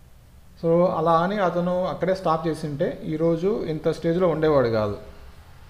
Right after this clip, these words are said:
ఓకేనా? So, ఎవరో, ఎవరో, ఎవరో ఏదో చెప్పారని,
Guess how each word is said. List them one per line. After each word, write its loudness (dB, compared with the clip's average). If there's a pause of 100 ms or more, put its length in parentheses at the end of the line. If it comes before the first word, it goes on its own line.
(1400)
ఓకేనా? -4 (880)
So, 0
ఎవరో, 6
ఎవరో, 4 (220)
ఎవరో 2
ఏదో 4
చెప్పారని, 0